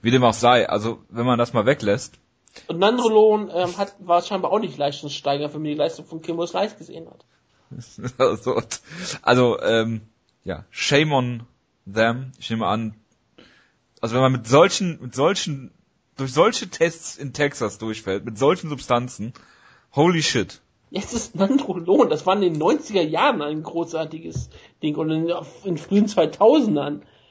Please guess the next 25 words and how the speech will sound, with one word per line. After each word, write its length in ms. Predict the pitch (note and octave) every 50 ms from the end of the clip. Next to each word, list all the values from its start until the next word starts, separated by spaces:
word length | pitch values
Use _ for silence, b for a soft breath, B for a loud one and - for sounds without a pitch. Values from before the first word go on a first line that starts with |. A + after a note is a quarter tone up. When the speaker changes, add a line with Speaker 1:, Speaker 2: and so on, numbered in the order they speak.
| b b b b b b
Speaker 2:
Also 320 | b E3+ E3+ F3 E3+ E3+ F3+
wenn 140 | F#3+ G3+
du 200 | G#3 G3+ F3 -
auf 120 | F#3 E3 -
solche 280 | F#3+ G#3 C#4 D4 -
Mittel 260 | G#3 G#3+ B3+ - G#3 -
zurückgreifen 680 | - - E3+ B3+ C4 - - D#3 C#3 C3+ - - D3
musst, 400 | C#3 C3+ C3+ C3 - - - -
das, 240 | - - - - -
das, 260 | - E3 - - - - D#3 -
das 120 | E3+ D#3
spricht 360 | - - - - B3+ - - -
doch 180 | D#3 D#3+ E3
einfach 300 | F3 E3+ - F3 E3 -
nicht 280 | F3 E3 D#3 - - -
für 120 | - E3
hohe 320 | D#3+ D3+ D3+ D#3 D#3+ D#3 D#3
Mittel. 400 | D#3+ D#3 D#3+ - D#3 D3+ - _
Speaker 1:
Dass 160 | - G2+ G#2 -
solche 300 | A#2+ B2 B2+ B2 C3+ B2+
Sachen 240 | A#2+ C3 C3+ D3+
überhaupt 200 | C#3 C3+ C#3 -
noch 160 | B2+ B2+ A#2+ -
produziert 540 | - B2 A#2+ A2+ - - F3 F#3+ G3+ -
werden. 320 | - D#2+ C#2+ D2 D2+ E2+